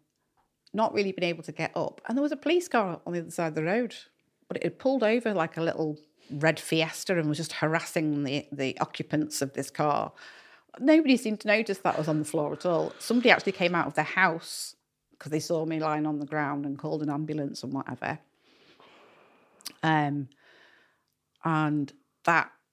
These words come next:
was how he found me. So the ambulance called my next of kin. So I came round to find him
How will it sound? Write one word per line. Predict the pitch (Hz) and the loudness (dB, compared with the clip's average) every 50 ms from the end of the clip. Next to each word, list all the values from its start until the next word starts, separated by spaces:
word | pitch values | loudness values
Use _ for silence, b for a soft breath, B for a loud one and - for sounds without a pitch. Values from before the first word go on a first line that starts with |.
| - - _ _ _ - | -20 -20 _ _ _ -8
was | 147 151 147 | -8 -6 -6
how | - - 151 147 147 | -4 -2 -2 0 0
he | 151 143 | -2 -4
found | - - 156 156 160 156 151 | -2 -2 0 0 0 -2 -2
me. | 143 135 139 143 151 156 - _ _ _ | -2 -4 -4 -6 -6 -10 -14 _ _ _
So | - - 139 | -10 -8 -6
the | 139 147 151 | -4 -2 -2
ambulance | 151 156 156 156 147 143 135 - - | -2 -2 -2 -4 -4 -4 -6 -6 -6
called | - - 139 139 | -6 -6 -4 -2
my | 147 143 | -2 -2
next | 143 139 - - - - | -2 -4 -4 -6 -12 -14
of | 135 _ | -14 _
kin. | - - 165 147 139 131 - _ _ _ B B B B B B B B B B B B B B B | -6 -6 -4 -4 -6 -8 -12 _ _ _ B B B B B B B B B B B B B B B
So | - - 139 139 - | -10 -6 -4 -2 0
I | - 165 175 165 | 2 2 2 2
came | 165 - - 165 151 147 156 | 0 -2 -2 0 0 2 2
round | 160 160 135 135 139 139 143 147 - - - | 2 2 2 2 0 0 -2 -4 -6 -10 -14
to | - - | -14 -12
find | - - 160 147 139 151 | -4 -2 -2 -2 -2 -2
him | - 165 156 151 147 147 147 143 135 | -2 -2 -2 0 0 -2 -4 -6 -8